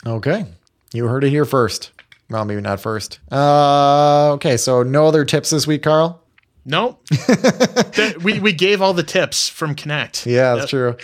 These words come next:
Speaker 1: Yeah, is there anything else we wanted to mention from Connect? I mean, were you guys, uh, I mean, were you pretty pumped when you were, uh, watching it?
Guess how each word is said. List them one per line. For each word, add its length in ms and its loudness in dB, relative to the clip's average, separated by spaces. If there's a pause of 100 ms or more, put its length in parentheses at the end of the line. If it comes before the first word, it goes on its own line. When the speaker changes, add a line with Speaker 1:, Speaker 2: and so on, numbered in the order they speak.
(160)
Speaker 1:
Yeah, 180 4
is 60 0
there 100 0
anything 300 -2
else 160 -2
we 100 0
wanted 180 0
to 60 -4
mention 320 -4
from 220 -4
Connect? 500 -2 (300)
I 40 -2
mean, 180 4
were 80 4
you 120 0
guys, 460 0
uh, 500 4
I 60 2
mean, 180 -2
were 60 2
you 100 0
pretty 200 -2
pumped 440 -4 (160)
when 160 -6
you 140 0
were, 280 4
uh, 140 4
watching 320 0
it? 140 -2